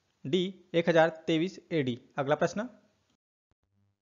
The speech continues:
इस राज्य में बैसाख माह के शुक्ल पक्ष के तृतीय दिवस को मनाया जाने वाला त्यौहार है? तो दिए गए ऑप्शन में इस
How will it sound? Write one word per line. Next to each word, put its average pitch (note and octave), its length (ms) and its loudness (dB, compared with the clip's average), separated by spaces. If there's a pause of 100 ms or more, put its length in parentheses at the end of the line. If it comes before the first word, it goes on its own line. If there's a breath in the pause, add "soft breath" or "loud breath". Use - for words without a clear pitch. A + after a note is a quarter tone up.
(160)
इस G#3 200 -4
राज्य E3 340 6
में D#3+ 240 -4
बैसाख C#3+ 460 2
माह D#3+ 240 0
के E3 220 -6
शुक्ल F#3 300 -4
पक्ष F3+ 300 -4
के E3+ 200 -4
तृतीय E3+ 340 -6
दिवस D#3+ 300 -2
को E3+ 140 -6
मनाया D3 300 0
जाने D#3 260 0
वाला C3+ 240 2 (320 loud breath)
त्यौहार C#3 380 4
है? C3 260 0 (1300)
तो C3+ 60 -12
दिए C#3+ 180 -2
गए F3 80 2
ऑप्शन F3 220 0
में F3 60 -6
इस F3 80 -8